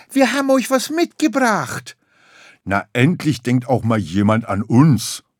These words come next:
brummte die Kuh und ließ vom Pony ab. Das rief:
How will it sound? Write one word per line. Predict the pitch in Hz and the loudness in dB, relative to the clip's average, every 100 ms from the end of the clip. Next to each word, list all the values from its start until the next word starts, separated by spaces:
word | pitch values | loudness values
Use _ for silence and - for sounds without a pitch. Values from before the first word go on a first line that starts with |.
| - | -14
brummte | 80 90 - 87 | -8 -8 -8 -10
die | 98 | -10
Kuh | - - 120 156 | -10 -2 0 2
und | 156 123 123 | 0 -4 -6
ließ | 80 - | -10 -10
vom | - 135 | -8 -10
Pony | - 82 101 131 | -10 -6 -4 -4
ab. | 95 - - _ _ _ _ _ | -6 -8 -16 _ _ _ _ _
Das | - 92 - - | -8 -6 -6 -4
rief: | 107 110 | -2 -2